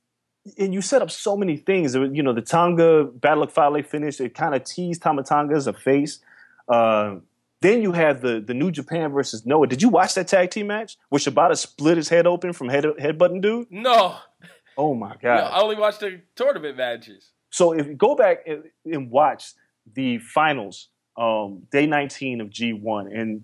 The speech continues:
Speaker 1: there's a New Japan versus Noah match. And Shibata is kind of the leader of the New Japan movement versus the, the Noah feud, and Noah got booed out the building. In this match, Shibata actually headbutts the shit out of,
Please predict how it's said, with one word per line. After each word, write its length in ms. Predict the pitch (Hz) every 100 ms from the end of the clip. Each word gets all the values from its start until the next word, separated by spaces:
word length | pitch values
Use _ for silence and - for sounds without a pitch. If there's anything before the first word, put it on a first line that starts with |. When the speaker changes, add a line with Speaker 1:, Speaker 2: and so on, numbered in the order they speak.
| -
Speaker 1:
there's 220 | 120 117
a 60 |
New 220 | 113 156 208
Japan 460 | 180 170 170 160
versus 400 | 135 131 117 107
Noah 300 | 107 120 107
match. 380 | 98 82 - - _ _ _ _
And 440 | 147 131 127 113 110 -
Shibata 800 | - 123 135 156 160 139 127
is 140 | 117 113
kind 280 | - 147 127
of 80 |
the 80 | 113
leader 340 | 110 127 131 123
of 140 | 110
the 80 | 113
New 160 | 127
Japan 400 | 123 107 131 123
movement 360 | 110 104 107 101
versus 360 | 113 113 107 98
the, 260 | 110 110
the 160 | 110 110
Noah 320 | 117 151 131
feud, 320 | - 110 104
and 140 | 104 117
Noah 180 | 151
got 220 | 117 110 117
booed 180 | 120
out 160 | 117 107
the 60 | 98
building. 400 | 113 113 101 - _ _ _ 202
In 180 | 269
this 220 | 262 190 127
match, 420 | 131 107 - - _ _
Shibata 560 | - 139 117 170 226 196 -
actually 360 | 147 170 - 123
headbutts 520 | 127 147 120 127 -
the 80 | 104
shit 420 | - 135 123 - _ _ _
out 240 | 120 113
of, 320 | 113 110 101